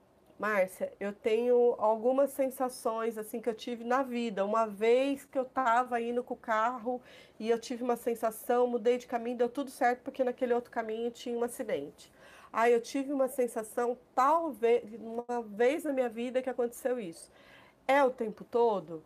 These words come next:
Você sente isso com frequência? É, você tem essa convivência constante com essas comunicações, com essas sensações? Não, aconteceu vez ou outra.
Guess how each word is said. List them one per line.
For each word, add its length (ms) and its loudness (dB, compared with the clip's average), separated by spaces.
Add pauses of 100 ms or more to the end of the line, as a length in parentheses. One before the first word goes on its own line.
(220)
Você 240 -4
sente 380 -4
isso 180 -8
com 200 -6
frequência? 1000 -6 (260)
É, 600 2
você 480 0 (240)
tem 220 2
essa 240 -2
convivência 1200 2
constante 760 0
com 160 -10
essas 300 -6
comunicações, 840 -2
com 100 -4
essas 240 -6
sensações? 1200 -6 (600)
Não, 360 4
aconteceu 680 2
vez 380 -2
ou 100 6
outra. 640 0